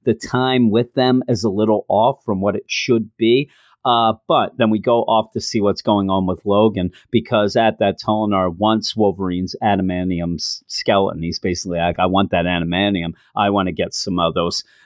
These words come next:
those adamantium claws of my own." Uh, I hope that he doesn't want hot claws, which ends up with, they kind of make an appearance in this book, kind of,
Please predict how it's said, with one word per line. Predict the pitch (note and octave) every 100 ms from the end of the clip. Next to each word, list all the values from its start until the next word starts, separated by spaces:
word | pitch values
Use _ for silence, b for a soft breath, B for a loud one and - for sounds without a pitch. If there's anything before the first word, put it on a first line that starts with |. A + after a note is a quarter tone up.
| _
those | G#2 F#2+ - -
adamantium | A2+ G2+ G2 G2+ G2+ F#2 F#2
claws | - A#2+ G#2 G2+ G2
of | C3 F2+
my | F#2 F2+
own." | G2+ C3+ A2 F2 b b
Uh, | B2+ A#2
I | A#2+ A#2+
hope | G#2 D#3+ E3
that | C3
he | A#2
doesn't | G#2+ A#2+ A2 A2
want | G2+ G2
hot | - C#3+ D#3 -
claws, | - G#2 F#2 F#2 - b b _
which | C3+ -
ends | F3+ G3
up | B2+ A#2+ -
with, | A2 -
they | B2+ A#2+
kind | - - E3 G3+
of | G3 C#3
make | B2 B2 D#3
an | D#3 C#3
appearance | B2 - D3 D3 D3 - -
in | D3 C#3+
this | D3 C3+
book, | - C#3+ C#3 -
kind | - C#3+ C#3+ C#3+ C#3+
of, | C3+